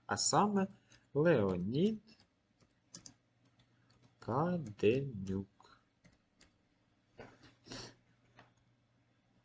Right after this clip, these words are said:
Тепер, якщо все це буде правильно, у нас має звучати мелодія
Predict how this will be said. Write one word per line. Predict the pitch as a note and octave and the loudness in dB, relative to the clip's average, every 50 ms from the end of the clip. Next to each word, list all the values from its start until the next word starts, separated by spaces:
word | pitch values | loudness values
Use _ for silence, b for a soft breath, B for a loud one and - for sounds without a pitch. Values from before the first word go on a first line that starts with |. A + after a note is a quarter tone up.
| _ _ _ _ _ _ | _ _ _ _ _ _
Тепер, | - - - F3+ - - D3 - - - - - - | 2 2 4 4 2 2 2 -2 -8 -14 -16 -14 -6
якщо | - G2 G2+ A2+ - - - - - G#3 B3+ | -2 -2 -2 0 0 2 2 6 6 6 6
все | C4+ C4 - - - - B2+ E3+ | 6 4 2 0 2 4 4 2
це | - - - A2 | 2 2 -2 -2
буде | G2 - G#2+ B2 D3 C#3+ | -2 -2 0 2 4 2
правильно, | - - - G2+ F#2+ F#2 F2 F2+ F2 E2+ - - - - - | 2 2 0 2 2 2 2 0 -2 -4 -8 -14 -20 -20 -10
у | F#2+ | -2
нас | G2+ B2+ D#3+ D#3 - | 0 0 0 0 0
має | A2 F#2 G2+ A#2 B2+ B2+ A2+ G2 | 0 2 2 2 2 2 0 -2
звучати | - F2+ F2 - - - A2 A#2+ - - G2 | -4 -6 -10 -8 -4 -2 -2 -2 -2 -4 -6
мелодія | F#2+ F2+ F#2 F#2 F#2+ - G2+ A2 G#2+ G#2+ G#2 G2+ F#2+ F#2+ F#2 F2+ | -6 -6 -6 -6 -2 2 2 2 2 2 0 0 0 0 -2 -2